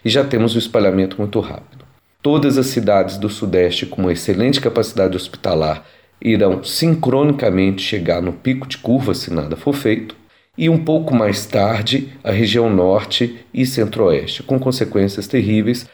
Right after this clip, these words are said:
às populações indígenas, tradicionais, nos lugares mais afastados e com poucos recursos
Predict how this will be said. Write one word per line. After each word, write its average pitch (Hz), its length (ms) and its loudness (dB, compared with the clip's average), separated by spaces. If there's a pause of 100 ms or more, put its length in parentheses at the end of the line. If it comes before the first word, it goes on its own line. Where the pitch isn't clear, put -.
(120)
às 113 220 -2
populações 104 640 0
indígenas, 107 880 0
tradicionais, 101 960 0 (260)
nos 110 140 0
lugares 98 340 2
mais 131 260 2
afastados 113 640 -2
e 113 40 -8
com 117 140 -4
poucos 110 300 -4
recursos 107 800 -4